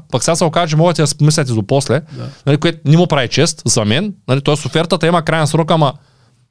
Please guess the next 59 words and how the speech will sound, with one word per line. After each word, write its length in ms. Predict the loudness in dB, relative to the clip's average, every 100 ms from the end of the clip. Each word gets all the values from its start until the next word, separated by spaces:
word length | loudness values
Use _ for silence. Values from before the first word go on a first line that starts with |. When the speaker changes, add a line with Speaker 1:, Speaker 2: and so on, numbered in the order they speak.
| _ _
Speaker 1:
а, 100 | -14 -14 -4
това 240 | 0 0
е, 100 | -2 -6
както 260 | -6 -2 0
ние 80 | 2
имахме 220 | 4 4
Speaker 2:
Ето, 40 |
да. 60 | 2
Speaker 1:
някои 200 | 2 0
клиенти, 320 | 2 2 2
дето 320 | 0 0 -4 -6 -20 _
свършил 380 | -2 0 2 2
месеца 360 | 2 0 0 2
и 60 |
решил 220 | 2 0
да 140 | 0 0
плаща 280 | -2 0 0
на 80 | 0
старата 360 | 0 0 -2
цена, 180 | -2 0
ами 140 | 2 4
Speaker 2:
Да, 60 |
Speaker 1:
няма 120 | 4
Speaker 2:
да. 60 | 2
Speaker 1:
как 140 | 0
да 120 | 0 0
стане, 300 | 0 -2 0
ние 140 | 0
сме 120 | 0
Speaker 2:
Да, 40 | -2
Speaker 1:
казали. 320 | 0 -2 -4 -6
Speaker 2:
точно 280 | -12 -12 -12
така. 140 | -8 -4
Speaker 1:
Да, 200 | -2 -4 _ -6
защото 300 | -2 -2 -2 0
иначе 280 | 2 2
ако, 260 | -2 0 -2
ако 160 | -2 0
го 80 |
направиш 360 | 0 2 0 2
за 80 | 2
един, 180 | 2 2
трябва 140 | 0
да 100 | 0
го 40 |
правиш 200 | 0 0
за 60 | 0
всички. 260 | -2 -6 -8 -12 -20 -4
Нали? 160 | -2 -2 -4
Ще 140 | -2 0
ги 80 |
кача 240 | 0 0 2
на 120 | 0
сцената, 460 | 0 0 0 -2 -4 _ _ _ _ _ -4
обаче 260 | 0 0 0
аз 120 | -2
се 100 | 0
надявам 360 | 0 2 0 2
едно. 280 | 0 0